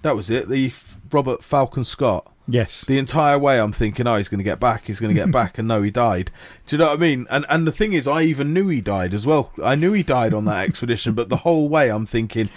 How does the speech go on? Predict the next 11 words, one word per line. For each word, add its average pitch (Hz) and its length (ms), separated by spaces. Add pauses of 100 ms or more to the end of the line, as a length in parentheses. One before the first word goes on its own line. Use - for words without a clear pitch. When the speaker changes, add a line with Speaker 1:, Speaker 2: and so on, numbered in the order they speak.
(400)
Speaker 1:
"He's 120 180
gonna 139 200
get 120 260
back." - 460 (240)
But, 131 280
yeah, 135 320 (340)
yeah, 143 200
I 123 100
mean, 127 300
if, 127 240
uh, 131 180